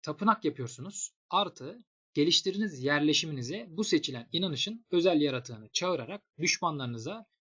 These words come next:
gücün kimde olduğunu gösterebiliyorsunuz. Tabii ben daha bu seviyelere ulaşamadım. Devam edelim, ses tonumuzu belirliyoruz. Bundan sonra artık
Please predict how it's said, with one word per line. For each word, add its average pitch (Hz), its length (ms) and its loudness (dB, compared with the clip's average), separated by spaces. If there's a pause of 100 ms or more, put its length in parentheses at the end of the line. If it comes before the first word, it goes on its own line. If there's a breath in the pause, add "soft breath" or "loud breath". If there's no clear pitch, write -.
(160)
gücün 156 260 -2
kimde 185 280 2
olduğunu 135 280 -2
gösterebiliyorsunuz. 160 920 2
Tabii 160 220 -2
ben 170 220 2
daha 165 320 2
bu 170 140 -12
seviyelere 139 400 -4
ulaşamadım. 160 480 0 (180)
Devam 180 320 4
edelim, 147 320 -4 (320)
ses 208 260 6
tonumuzu 123 540 0
belirliyoruz. 117 680 -8 (240)
Bundan 196 300 4
sonra 123 320 -6
artık 160 460 -2